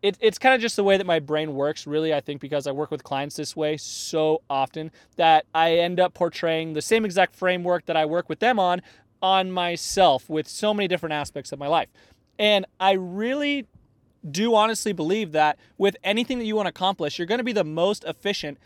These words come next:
by starting with the goal first, creating some actionable steps that you can take, and then tracking your numbers and progress to see how everything's lining up. So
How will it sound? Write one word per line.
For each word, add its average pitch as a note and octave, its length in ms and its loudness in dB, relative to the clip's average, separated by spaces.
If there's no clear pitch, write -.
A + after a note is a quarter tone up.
by D#3+ 220 4
starting F#3 1000 0
with D#3 280 -2
the D#3+ 240 -4
goal D#3 500 0
first, - 540 0
creating A3+ 340 0
some F#3 280 -6
actionable G#3 560 2
steps G3+ 400 0
that F3+ 80 -8
you F3 100 -6
can D#3+ 140 -8
take, G#3+ 320 -4
and G3+ 140 2
then G#3 100 0
tracking F3+ 340 2
your D#3 120 -6
numbers C#3+ 320 -4
and C3+ 100 -10
progress C#3 380 -2
to C#3+ 180 -8
see A#3 200 -4
how A3 180 6
everything's E3+ 380 -2
lining C3+ 260 -6
up. F#2+ 120 -12
So A3 260 2